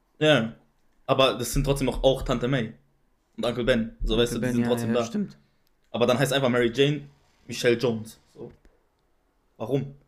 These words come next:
Speaker 2: Stimmt, ja, darüber
Speaker 1: Das
Speaker 2: hab
Speaker 1: ist
Speaker 2: ich
Speaker 1: so ein
Speaker 2: gar nicht
Speaker 1: bisschen,
Speaker 2: nachgedacht.
Speaker 1: ich
Speaker 2: Also
Speaker 1: weiß
Speaker 2: ist
Speaker 1: nicht,
Speaker 2: mir
Speaker 1: ob ich's
Speaker 2: aufgefallen.
Speaker 1: gut finde oder ob's mich nervt. So.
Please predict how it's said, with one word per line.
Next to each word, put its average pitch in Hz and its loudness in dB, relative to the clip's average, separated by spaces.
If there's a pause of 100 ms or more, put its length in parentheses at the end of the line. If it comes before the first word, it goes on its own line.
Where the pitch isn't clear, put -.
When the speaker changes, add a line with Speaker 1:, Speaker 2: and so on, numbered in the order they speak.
(180)
Speaker 2:
Stimmt, 139 -6
ja, 131 -2
darüber 131 -2
Speaker 1:
Das 120 -6
Speaker 2:
hab 127 -2
Speaker 1:
ist 117 0
Speaker 2:
ich - -
Speaker 1:
so - -
ein - -
Speaker 2:
gar 131 0
nicht 127 -4
Speaker 1:
bisschen, 113 2
Speaker 2:
nachgedacht. 113 -8 (1200)
Speaker 1:
ich - -18
Speaker 2:
Also 151 2
Speaker 1:
weiß 139 2
Speaker 2:
ist 165 2
Speaker 1:
nicht, 160 2
Speaker 2:
mir 175 10
Speaker 1:
ob 147 6
ich's 139 4
Speaker 2:
aufgefallen. 170 4
Speaker 1:
gut 196 4
finde 180 2
oder 123 6
ob's 120 0
mich - -8
nervt. 113 -6
So. 117 -6